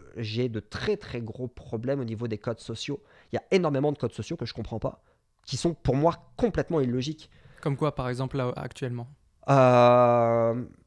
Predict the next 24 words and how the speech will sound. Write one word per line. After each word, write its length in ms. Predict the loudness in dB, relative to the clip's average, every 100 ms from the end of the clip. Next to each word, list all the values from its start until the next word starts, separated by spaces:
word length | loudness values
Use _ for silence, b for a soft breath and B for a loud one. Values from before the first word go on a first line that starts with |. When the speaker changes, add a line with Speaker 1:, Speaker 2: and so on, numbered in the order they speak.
| _ _
Speaker 1:
bah, 140 | 0 2
actuellement, 400 | 2 2 4 4
étant 100 | 4 4
donné 200 | 4 2
que 100 | 0
je 80 |
suis 120 | 0 2
en 80 |
études 220 | 2 -2 0
de 100 | 0
philo, 320 | 0 2 4
les 100 | 4
codes 200 | 2 0
sociaux, 380 | -2 -4 -2 -2
c'est 120 | 0
un 100 | 2
Speaker 2:
Ouais. 300 | 2 2 4
Speaker 1:
petit 40 |
peu, 240 | 4 4 6
<laughs> 640 | 6 6 4 8 8 8
c'est 140 | 2
un 160 | -2 0
peu 160 | 2 2
loin. 400 | 2 2 2